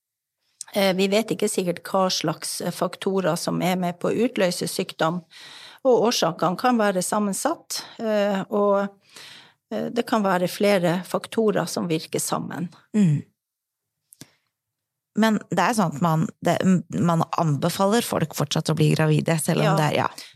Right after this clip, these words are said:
Speaker 1: Vi fraråder ingen
Speaker 2: Nei.
Speaker 1: med revmatisk sykdom å bli foreldre.
Speaker 2: Nei.
Speaker 1: Det gjør vi ikke.
Speaker 2: Mm. Og man kan bli like god mor og far selv om man
Speaker 1: Ja.
Speaker 2: har en revmatisk sykdom.
Speaker 1: Absolutt.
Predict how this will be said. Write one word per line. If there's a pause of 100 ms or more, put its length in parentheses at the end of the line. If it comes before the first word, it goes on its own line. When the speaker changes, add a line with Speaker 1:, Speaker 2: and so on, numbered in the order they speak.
Speaker 1:
Vi
fraråder
ingen
Speaker 2:
Nei.
Speaker 1:
med
revmatisk
sykdom
å
bli
foreldre. (100)
Speaker 2:
Nei.
Speaker 1:
Det
gjør
vi
ikke.
Speaker 2:
Mm. (760)
Og
man
kan
bli
like
god
mor
og
far
selv
om
man
Speaker 1:
Ja.
Speaker 2:
har
en (260)
revmatisk
sykdom.
Speaker 1:
Absolutt.